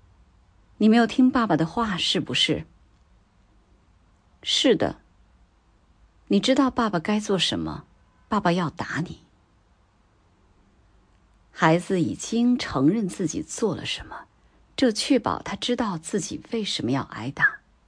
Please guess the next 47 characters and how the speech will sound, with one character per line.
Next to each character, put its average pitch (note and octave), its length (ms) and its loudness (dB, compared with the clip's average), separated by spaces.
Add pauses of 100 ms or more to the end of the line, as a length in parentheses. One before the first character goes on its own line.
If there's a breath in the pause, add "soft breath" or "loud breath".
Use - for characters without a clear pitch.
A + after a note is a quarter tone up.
(1400)
步 G#3 100 2
骤 G3 160 0
四， - 400 -2 (1000)
提 A#3 160 2
醒 G#3+ 200 2
孩 C3+ 300 -2
子， D3 300 -4 (160)
责 E3+ 200 4
打 F3+ 160 -4
的 C#3+ 120 -6
功 G3 260 2
能 D3+ 320 4
不 D#3+ 220 -6
是 B3+ 160 0
为 A#3+ 100 4
了 - 80 2
发 A#3 260 -4
泄 G#3 280 -2
你 B2 220 0
的 F#2 120 -14
挫 - 340 -2
折， A#2 360 -4 (320 soft breath)
或 - 180 0
者 C#3 240 0
因 A3+ 180 -2
为 A3+ 120 0
你 D#3 180 0
生 A3+ 300 -4
气， - 380 -4 (480 soft breath)
而 G#3+ 120 6
是 C4 140 2
为 B3 120 4
了 G3 80 0
把 - 220 -4
他 - 280 -6
恢 B3+ 300 -2
复 B3 160 -8
到 E3 160 2
神 D3+ 380 0
所 - 240 -6 (120)
应 A3 180 -2
许 - 340 -8
祝 D#3 160 -4
福 A#2 260 -10
的 D#3+ 100 -2
地 D#3 180 -2
方。 D#3 340 -4